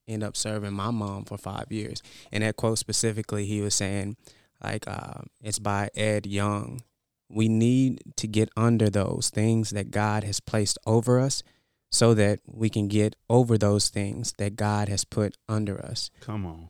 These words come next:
Speaker 1: And immediately, you know, he repeated it again. I was like, "Man, that's deep."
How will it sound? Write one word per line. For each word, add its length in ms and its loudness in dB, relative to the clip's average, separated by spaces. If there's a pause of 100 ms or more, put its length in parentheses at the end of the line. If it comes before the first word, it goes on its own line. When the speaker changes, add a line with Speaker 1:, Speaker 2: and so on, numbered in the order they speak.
(260)
Speaker 1:
And 720 0 (260)
immediately, 720 2 (120)
you 120 2
know, 140 2
he 180 4
repeated 500 2
it 40 0
again. 340 0
I 100 0
was 100 0
like, 140 -6
"Man, 320 4
that's 160 4
deep." 320 4